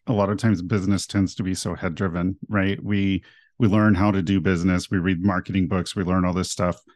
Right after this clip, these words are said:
We learn about the algorithm and feeding the algorithm. And we do all these things sort of automatically be-, from sort of headspace instead of really feeling into why we're doing it.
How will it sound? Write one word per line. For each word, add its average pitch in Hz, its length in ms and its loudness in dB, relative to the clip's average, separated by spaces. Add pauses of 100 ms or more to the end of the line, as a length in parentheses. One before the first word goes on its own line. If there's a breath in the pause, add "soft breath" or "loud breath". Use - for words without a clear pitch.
(460 soft breath)
We 101 100 -2
learn 92 220 4
about 95 200 0
the - 160 -4
algorithm 95 680 2
and 85 120 2
feeding 92 380 0
the 90 140 0
algorithm. 90 600 -2
And 90 120 2
we 95 80 2
do 117 180 2
all 117 120 2
these 98 200 -4
things 113 400 2
sort 104 220 0
of 92 240 -4 (140)
automatically 113 800 0
be-, - 340 -6 (200)
from 110 260 4
sort 98 200 -2
of 90 220 -4
headspace 101 800 -4
instead 98 280 -2
of 95 120 -2
really 120 240 2
feeling 101 380 0
into 92 200 0
why 87 200 -2
we're 87 140 -2
doing 90 340 -2
it. 87 180 -4